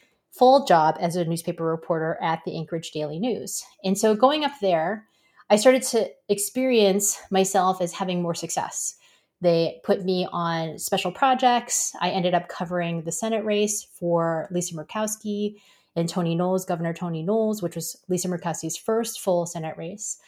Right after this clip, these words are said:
I traveled all around the state of Alaska covering that race. I was sent to cover Congress,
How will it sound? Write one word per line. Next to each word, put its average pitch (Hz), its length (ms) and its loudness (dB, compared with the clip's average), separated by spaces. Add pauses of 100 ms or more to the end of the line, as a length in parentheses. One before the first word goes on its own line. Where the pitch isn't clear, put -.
(240)
I 170 80 0
traveled 190 420 4
all 202 200 4
around 202 180 0
the 180 60 -2
state 170 180 -2
of 160 60 -6
Alaska 160 500 -6
covering 160 360 -6
that 151 160 -10
race. - 540 -4 (240)
I 170 80 2
was 170 160 4
sent 170 160 -2
to - 100 -10
cover 170 240 -4
Congress, 202 840 -4